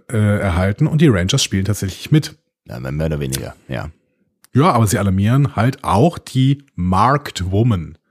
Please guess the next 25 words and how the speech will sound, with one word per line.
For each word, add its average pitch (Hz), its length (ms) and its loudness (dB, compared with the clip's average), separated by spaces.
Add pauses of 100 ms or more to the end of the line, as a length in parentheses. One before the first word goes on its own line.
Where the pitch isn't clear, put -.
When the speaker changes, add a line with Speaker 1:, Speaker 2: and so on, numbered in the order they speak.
(240)
Speaker 1:
So. 104 100 -2
Speaker 2:
Mhm. 110 160 0 (1120)
Speaker 1:
Äh, 107 260 2
und 101 180 -4
wir 127 140 4
wissen 123 220 0
das, 107 80 0
damit 107 240 0
die 117 80 -2
Verfolgungsjagd 104 640 -2
der 98 80 0
Marked 92 440 0
Woman 92 300 2
mit 92 140 -2
der 92 100 -2
Ilios 85 340 -2
begonnen 90 540 -2
hat. - 200 -8
Speaker 2:
Mhm. 85 340 0 (240)
Speaker 1:
So. - 160 -18 (1500)
Und 170 220 2
da 87 100 0
sind 175 140 2
wir 117 100 2
jetzt. - 340 -8